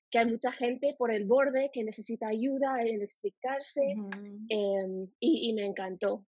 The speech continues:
Speaker 1: porque ha sido oportunidad de que, bueno, aunque yo no lo hablaba muy bien, <laughs> la
Speaker 2: Qué
Speaker 1: gente me
Speaker 2: bueno.
Speaker 1: entendía y una sonrisa llega, <laughs> llega muy
Speaker 2: Sí.
Speaker 1: lejos con una sonrisa.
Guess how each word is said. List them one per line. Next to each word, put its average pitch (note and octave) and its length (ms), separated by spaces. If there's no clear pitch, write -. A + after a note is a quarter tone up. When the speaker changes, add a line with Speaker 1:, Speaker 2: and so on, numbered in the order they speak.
Speaker 1:
porque G#3 240
ha G#3+ 40
sido A#3 200
oportunidad B3+ 500
de A3 120
que, G#3 140
bueno, A3 420
aunque G#3+ 420
yo A#3 140
no B3+ 120
lo C4 140
hablaba B3+ 440
muy A#3+ 440
bien, B3+ 300
<laughs> - 140
la A3+ 100
Speaker 2:
Qué G3 80
Speaker 1:
gente A#3+ 200
me A#3 120
Speaker 2:
bueno. A3 100
Speaker 1:
entendía C4+ 640
y G#3 360
una A#3+ 180
sonrisa A#3 880
llega, A3 500
<laughs> - 160
llega B3 520
muy A#3+ 140
Speaker 2:
Sí. - 20
Speaker 1:
lejos B3 280
con A3 120
una A3 160
sonrisa. A3+ 580